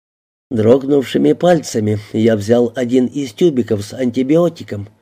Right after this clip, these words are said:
несколько таблеток мочегонного и три бланка рецептов и присоединил к прочим трофеям. Потом, чувствуя, что сердце колотится вдвое быстрее, чем прежде, проверил, все ли лежит на своих местах,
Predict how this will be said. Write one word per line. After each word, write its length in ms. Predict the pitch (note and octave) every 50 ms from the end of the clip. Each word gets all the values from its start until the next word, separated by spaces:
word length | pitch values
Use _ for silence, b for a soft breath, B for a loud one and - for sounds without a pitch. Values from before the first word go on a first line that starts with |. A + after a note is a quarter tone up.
| _ _ _ _ _ _ _ _
несколько 600 | - - A2 A2 A2+ A2+ - - B2+ A2+ - B2 A#2
таблеток 520 | - B2+ A#2+ A#2+ B2+ B2 - - B2+ A#2+
мочегонного 840 | C3+ B2+ B2+ B2 - D3 C3+ C#3 E3 F3 D#3 C3+ G#2+ G2 G2+ F#2+ F#2+ _ _ _ _ _
и 120 | - B2 A2+
три 200 | - A2+ A#2 A2
бланка 400 | G#2+ G#2+ G#2 G#2+ A2 G#2+ B2+ B2
рецептов 640 | B2+ B2+ B2 - - E3+ E3+ E3+ - - G2 - - _ _ _ _ _ _
и 120 | - C3+
присоединил 800 | B2 B2+ C3 B2 A2+ - A#2+ A#2 G#2 G#2 G#2 G#2 G2+ G#2+ G#2+ G#2
к 140 | G#2+ - -
прочим 400 | - A2 G#2+ G#2 G#2+ A#2+ A2+ A2
трофеям. 640 | A2+ A#2+ C3 B2+ A2+ - E3 E3+ D#3 B2+ G#2+ G#2 _ _ _ _ _ _ _ _ _ _ _ _ _ _ _ _ _ _ _ _ _ _ _ _ _ _ _ _ _ _
Потом, 460 | - G#2 G#2+ G#2+ - A#2+ C3+ C#3 B2
чувствуя, 560 | - - D#3+ F3 F3 - - - A2 G#2 G#2+
что 240 | G#2 - - A#2 A2+
сердце 460 | G#2+ - B2 A#2+ G#2+ G#2+ - A#2+ A2+
колотится 560 | - A#2+ A#2 A#2 A2+ A2 B2 A2 - - B2
вдвое 360 | A#2 A#2 A2+ A#2 A#2+ A#2+ A#2
быстрее, 520 | A2+ A2+ B2 A#2 G#2+ - B2+ B2+ B2 A#2+ A#2+
чем 260 | A#2 - C#3+ C3 C3
прежде, 520 | A#2+ D3+ E3+ E3 D#3 B2 G#2+ - G#2+ F#2+ - _ _ _ _ _ _ _ _ _ _ -
проверил, 520 | - A#2 B2 C3 C3 D3+ E3 D3 C3 A2
все 240 | G#2 G#2 - - A2+
ли 140 | A2 G#2+ G#2+
лежит 480 | G#2+ A2 A2 G#2+ - A#2 G#2+ G#2 -
на 120 | B2 A#2 A2
своих 380 | G#2+ - B2+ A#2 A#2 G#2 -
местах, 540 | B2+ B2+ B2+ A#2+ - - D#3+ E3 D#3 -